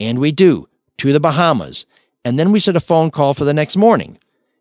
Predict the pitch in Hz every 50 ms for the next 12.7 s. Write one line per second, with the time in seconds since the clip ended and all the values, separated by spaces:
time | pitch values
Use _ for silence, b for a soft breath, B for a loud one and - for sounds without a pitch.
0 | _ _ - 104 110 113 107 113 127 135 143 - 190 190 190 202 202 - 143 139
1 | 135 135 - 156 147 - - 135 - - 151 143 147 143 127 117 139 143 135 120
2 | 95 85 82 b b b b b b b b - 131 180 202 202 190 131 - 175
3 | 180 180 170 127 110 101 107 113 117 - 160 170 156 160 156 147 147 120 139 139
4 | 147 139 101 101 90 80 67 - - _ _ _ _ _ _ _ _ - 117 120
5 | 113 160 180 175 165 165 143 - - 165 143 143 143 - 143 131 123 117 - 120
6 | 110 104 101 95 95 - - - - - 147 135 - - 143 135 131 127 127 -
7 | - - 123 101 98 - B B B B B - 190 156 120 214 233 254 269 240
8 | 185 - - - 233 208 - - 214 190 165 - 170 160 156 135 - 156 131 -
9 | 131 107 - - 170 170 165 160 147 147 143 139 123 117 117 110 92 - 95 120
10 | 127 123 113 143 147 147 139 131 123 120 131 143 147 156 151 139 123 107 147 143
11 | 139 131 151 160 175 190 190 175 160 147 143 131 - - - - - - 175 185
12 | 185 180 143 147 147 139 135 131 117 107 98 92 -